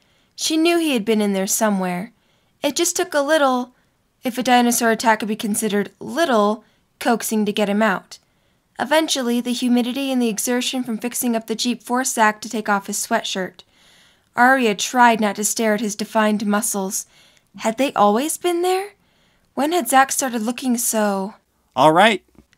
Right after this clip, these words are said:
Speaker 1: Zack said, shaking Arya out of her private moment. He looked at Gray, who was in the driver's seat.
Speaker 2: "Turn it over."
Speaker 1: Gray turned the key, and to everyone's amazement and equal relief,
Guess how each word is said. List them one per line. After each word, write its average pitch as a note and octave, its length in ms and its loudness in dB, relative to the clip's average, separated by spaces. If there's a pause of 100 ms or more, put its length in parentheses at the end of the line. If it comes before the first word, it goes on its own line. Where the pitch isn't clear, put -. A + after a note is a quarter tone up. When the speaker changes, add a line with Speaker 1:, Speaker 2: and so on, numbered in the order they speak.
Speaker 1:
Zack A#3 300 4
said, A3+ 320 2
shaking A#3 360 -2
Arya A3 340 4
out G#3+ 200 2
of G#3 80 -8
her G#3 100 -6
private G#3+ 360 -2
moment. G#3 400 -2 (600)
He D4 160 -2
looked D4 220 0
at A#3 100 -6
Gray, A#3+ 300 2
who A3 100 0
was A3 160 0
in A#3 80 2
the G#3+ 80 2
driver's G#3+ 420 0
seat. - 300 -6 (640)
Speaker 2:
"Turn F#3 180 2
it F3+ 80 4
over." C#3 380 2 (520)
Speaker 1:
Gray D4 200 2
turned D4+ 300 0
the C4+ 120 -10
key, C4+ 160 0
and A#3 80 2
to B3 140 0
everyone's C#4 400 2
amazement B3+ 540 0
and A#3 120 -4
equal A#3+ 360 -2
relief, A3+ 420 -2